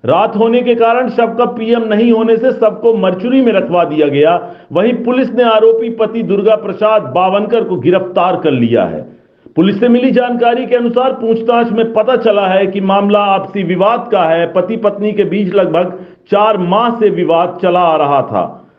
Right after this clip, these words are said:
अमेड़ा निवासी दुर्गा प्रसाद बावनकर की पत्नी सरला बावनकर शासकीय प्राथमिक शाला अमेड़ा में शिक्षिका के पद पर पदस्थ थी।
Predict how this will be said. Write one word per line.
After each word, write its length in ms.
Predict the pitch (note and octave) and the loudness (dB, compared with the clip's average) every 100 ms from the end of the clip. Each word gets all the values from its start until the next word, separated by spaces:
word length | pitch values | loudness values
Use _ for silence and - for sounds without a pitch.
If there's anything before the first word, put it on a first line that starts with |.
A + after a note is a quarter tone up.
| _ | _
अमेड़ा 360 | C3+ G3+ A#3 C4 | -2 2 2 2
निवासी 460 | C4 A#3 A3+ A3+ | 0 2 0 0
दुर्गा 320 | A#3 F#3+ F#3 A3 | -2 0 0 0
प्रसाद 420 | A3 G#3+ A#3 B3 | 0 0 0 0
बावनकर 560 | F3+ G3 G3 G#3+ A#3 | 0 0 0 0 0
की 120 | A3 G#3 | -2 -4
पत्नी 420 | - F3+ G3+ A#3+ | -4 -4 -2 -2
सरला 480 | - G3+ F#3+ B3+ B3 | 0 0 2 2 2
बावनकर 580 | G3+ F#3 F3+ F3+ F3+ | 0 0 0 0 0
शासकीय 500 | F3+ G3 G3 F#3+ - | -2 -2 -2 -2 -6
प्राथमिक 540 | B3 G#3 F#3 F3+ G3 F#3 | -2 0 0 -2 -4 -2
शाला 300 | F#3+ F3+ F#3+ | -2 0 0
अमेड़ा 400 | F3+ F3+ G3 G3+ | 2 2 2 2
में 340 | F3 F3+ F3+ | 0 -2 -6
शिक्षिका 680 | - - - G#3+ - A#3+ C#4 | -14 -14 -4 -4 0 0 2
के 140 | B3 | 0
पद 280 | A#3 G3+ F3+ F#3 | 0 0 0 -2
पर 220 | F3+ F3 | -2 0
पदस्थ 200 | D#3 - | 0 -2
थी। 380 | - F#2+ - | -8 -8 -8